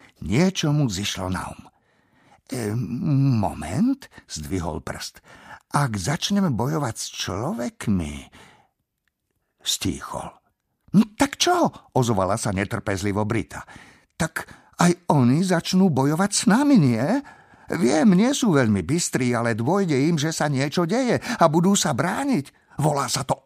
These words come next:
odplata.“ „Správne,“ prikývla Brita. „A preto je životne dôležité, aby sme sa im odplatili my. A to hneď na začiatku.“ Dorcas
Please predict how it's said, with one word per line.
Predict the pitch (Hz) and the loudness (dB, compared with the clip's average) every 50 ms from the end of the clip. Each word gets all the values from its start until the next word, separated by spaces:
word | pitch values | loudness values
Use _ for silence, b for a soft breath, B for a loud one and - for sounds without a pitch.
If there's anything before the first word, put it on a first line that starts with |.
| - 277 | 0 0
odplata.“ | 285 - - - - 165 127 110 - - 80 - B B B B B B - | 0 0 -4 -4 -2 -2 0 -2 -4 -6 -8 -8 B B B B B B -6
„Správne,“ | - - - - - - 349 403 403 440 427 403 370 320 240 202 165 135 113 113 - - - - | -4 -2 -2 -2 -2 -2 -2 0 0 2 2 2 2 2 2 4 4 2 2 0 -4 -8 -4 0
prikývla | - 131 113 - - 101 87 85 90 87 | 0 0 0 0 -2 -2 0 0 -2 -2
Brita. | 73 - 80 - - - - B B B B B B B B - - | -2 -6 -10 -12 -14 -16 -18 B B B B B B B B -2 0
„A | 151 | 0
preto | - _ - 277 294 285 269 254 | 0 _ 0 0 0 0 2 2
je | 233 185 | 2 4
životne | 151 143 214 311 269 294 320 - 302 294 277 | 2 2 2 2 2 0 0 0 2 2 2
dôležité, | 214 190 175 147 147 156 165 143 160 180 - - 214 226 214 - | 2 4 2 2 2 2 0 0 -2 -2 -2 0 0 0 0 0
aby | 208 214 208 202 226 | 0 0 0 0 0
sme | 196 190 190 226 226 | 0 0 0 0 0
sa | 208 - 214 196 - - - 214 | 0 2 2 0 0 0 0 0
im | 226 226 220 - - | 0 0 0 0 2
odplatili | 190 220 220 - - - 254 262 262 - 285 285 277 294 311 311 | 0 0 0 -2 -6 -4 -2 -2 -2 0 0 0 0 0 0 0
my. | 330 349 339 330 277 B B B B B 214 - | 0 0 2 2 2 B B B B B -4 0
A | - 254 | 2 2
to | 254 - 240 214 185 | 4 4 4 6 6
hneď | 196 262 269 302 285 | 4 4 2 0 0
na | 302 320 320 | 0 0 2
začiatku.“ | 330 - 359 349 - 285 240 185 170 - - - 127 104 90 b b b b b b b b b b b b b b b b _ _ _ - | 2 2 0 0 2 2 2 2 0 -2 -4 -4 -4 -4 -4 b b b b b b b b b b b b b b b b _ _ _ -8
Dorcas | - 120 151 170 165 156 - 156 156 | -4 -2 -2 -2 -2 -4 -4 -4 -4